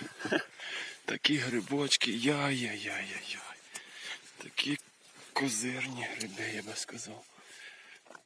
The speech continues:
О, о, цей ще грибочок. О, і не самий.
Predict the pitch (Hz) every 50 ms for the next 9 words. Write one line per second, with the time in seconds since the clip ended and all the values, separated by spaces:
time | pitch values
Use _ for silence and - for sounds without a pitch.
0 | _ _ _ - - - _ _ _ - - - - - - 127 123 120 120 113
1 | 110 - - - - - - - - - - - - - _ _ _ - - -
2 | - - - - - - _ _ _ - - 110 107 110 120 131 135 139 139 135
3 | 135 135 135 135 131 131 123 120 - - - - - - - - - - - -
4 | 123 117 120 - - - 139 - - - - 170 175 - - - - - - -
5 | - - - - - - - - - - - 165 156 143 151 143 131 135 139 143
6 | 143 - 156 147 - - - - - - - - - - - - - - - -
7 | 147 143 135 135 135 135 147 160 165 165 165 156 151 147 147 147 147 143 - -
8 | - - - - - - - - - - - - - - - - - - - -
9 | 190 147 135 135 139 147 151 - - 170 165 170 160 139 120 117 120 117